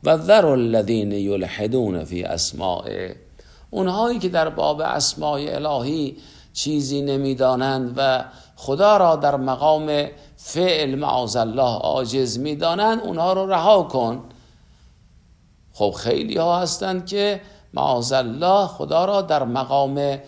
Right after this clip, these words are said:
خالقیت قبول دارند، اما اینکه خدا در نظام هستی بخواد کار بکنه، معاذ الله این رو منکرند.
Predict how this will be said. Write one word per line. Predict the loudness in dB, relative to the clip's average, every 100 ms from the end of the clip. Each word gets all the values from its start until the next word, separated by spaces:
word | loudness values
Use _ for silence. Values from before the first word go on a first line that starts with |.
| -20 -20 -20 -20 _ _
خالقیت | -12 4 4 6 0 0 -2 2 4 4 2 -14 -20 -20 _ _ _ -4
قبول | 0 0 -2 2
دارند، | 4 4 2 -2 -6
اما | -4 -2 -2
اینکه | -2 -4 -6
خدا | -4 2 4 4
در | 2 0 -2 -16 -18 -6
نظام | -4 2 4 4
هستی | 0 -2 0 -2 -4
بخواد | -6 -2 -2 -4
کار | -10 2 4 4
بکنه، | 0 -6 -6 -4 -2
معاذ | -2 0 -2 -2
الله | -2 -2 2 2 2 -2
این | -2 0 -2
رو | -2
منکرند. | -4 -6 -4 0 0 0